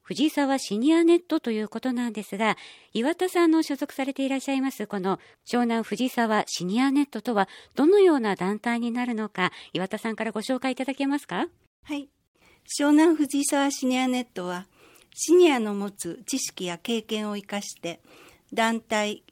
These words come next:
Speaker 2: や企業への支援、ボランティア活動に積極的に取り組んでいます。また、野外活動や共通の趣味を楽しみながら、仲間と交流もしています。昨年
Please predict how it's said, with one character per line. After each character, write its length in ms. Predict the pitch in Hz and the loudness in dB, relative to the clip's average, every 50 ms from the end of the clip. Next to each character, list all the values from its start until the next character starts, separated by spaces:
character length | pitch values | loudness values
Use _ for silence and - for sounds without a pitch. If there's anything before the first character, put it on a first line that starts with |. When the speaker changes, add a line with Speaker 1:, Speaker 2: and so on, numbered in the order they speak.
| _ - | _ -10
Speaker 2:
や 180 | - 202 196 | -8 -8 -8
企 320 | 196 - - - 254 285 269 | -8 -6 -4 -2 0 2 2
業 180 | 254 240 214 196 | 2 2 2 0
へ 100 | 180 175 | -2 -4
の 240 | 170 160 156 - _ _ | -6 -8 -8 -10 _ _
支 220 | - - - 233 | -10 -8 -4 -4
援、 240 | 196 175 165 156 160 _ _ _ _ _ _ _ _ _ | -2 -2 -4 -6 -8 _ _ _ _ _ _ _ _ _
ボ 80 | - 226 | -4 -2
ラ 140 | 240 247 262 | 0 0 0
ン 80 | 262 | 0
テ 140 | 247 - 269 | -2 -2 -2
ィ 60 | 262 | -2
ア 40 | 254 | -2
活 300 | 262 277 254 254 - 233 | 0 -2 -4 -4 -4 -8
動 240 | 190 196 180 175 175 | -6 -6 -8 -8 -8
に 160 | 175 175 160 | -10 -10 -8
積 240 | - - 214 208 208 | -6 -4 -4 -4 -4
極 240 | - 247 233 - - | -4 -4 -4 -4 -6
的 240 | - 240 226 - 285 | -8 -8 -4 0 2
に 140 | 302 294 | 2 2
取 180 | 277 - 214 208 | 2 -2 -6 -8
り 60 | 202 | -8
組 240 | - - 226 214 196 | -10 -8 -8 -6 -6
ん 20 | |
で 80 | 175 175 | -6 -8
い 80 | 165 160 | -8 -8
ま 240 | 160 165 170 180 | -8 -8 -10 -12
す。 220 | 175 - - - _ _ _ _ _ _ _ _ _ _ _ _ - _ _ - | -14 -16 -20 -20 _ _ _ _ _ _ _ _ _ _ _ _ -20 _ _ -8
ま 140 | 220 214 | -8 -8
た、 320 | 208 - 247 240 247 240 - - _ _ _ _ _ - | -4 -2 0 0 0 0 -4 -10 _ _ _ _ _ -6
野 160 | 214 214 214 | -4 -2 2
外 240 | 247 277 285 285 285 | 4 4 4 4 4
活 300 | - 302 294 294 - - | 4 2 2 2 0 -6
動 200 | - 196 180 180 | -6 -6 -6 -6
や 240 | 175 170 170 175 - _ _ _ _ _ _ - | -8 -10 -10 -12 -14 _ _ _ _ _ _ -4
共 200 | 285 294 285 285 | 0 0 0 0
通 180 | 285 - 294 | -2 -2 0
の 180 | 285 277 285 277 | 2 4 4 2
趣 160 | 277 - 330 | 2 2 4
味 160 | 285 277 247 | 4 4 2
を 100 | 208 190 - | 0 -4 -8
楽 260 | 208 190 196 220 226 | -8 -8 -6 -6 -4
し 100 | - 269 | -2 -2
み 160 | 262 254 254 | -2 0 0
な 120 | 262 254 | -2 -2
が 120 | 226 202 180 | -4 -4 -8
ら、 140 | 170 180 - _ - _ _ _ - | -8 -10 -14 _ -20 _ _ _ -6
仲 260 | 220 - - - 254 | -6 -2 0 2 2
間 140 | 262 262 - | 2 2 0
と 140 | - 196 - | -2 -6 -8
交 220 | - 220 214 214 | -6 -4 -4 -2
流 220 | 208 220 214 214 214 | -4 -4 -4 -4 -4
も 160 | 226 269 285 | -2 -2 -4
し 100 | - - | -4 -6
て 140 | - 202 185 | -8 -10 -8
い 100 | 175 170 | -8 -8
ま 180 | 165 170 175 165 | -10 -10 -12 -14
す。 220 | - - - _ _ _ _ _ _ _ _ _ _ _ _ _ _ _ | -16 -20 -20 _ _ _ _ _ _ _ _ _ _ _ _ _ _ _
昨 320 | - - 247 240 - - 294 | -8 -6 -6 -6 -2 2 4
年 320 | 294 294 294 285 277 - | 4 4 4 2 0 -2